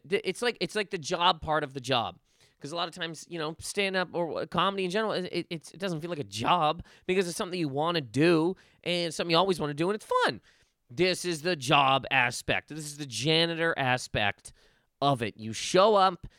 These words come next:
you watch people shit, and then you leave. So,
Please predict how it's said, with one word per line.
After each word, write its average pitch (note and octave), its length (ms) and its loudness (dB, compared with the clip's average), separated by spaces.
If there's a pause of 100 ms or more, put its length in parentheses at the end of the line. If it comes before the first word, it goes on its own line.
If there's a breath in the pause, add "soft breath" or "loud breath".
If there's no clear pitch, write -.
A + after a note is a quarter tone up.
(120 soft breath)
you B2+ 220 -2
watch C#3+ 400 2
people A3+ 300 0
shit, E3 440 -2 (300 soft breath)
and C#3 160 -2
then B2+ 100 -4
you A#2+ 140 -8
leave. F#2+ 320 -12 (540)
So, D#3+ 500 2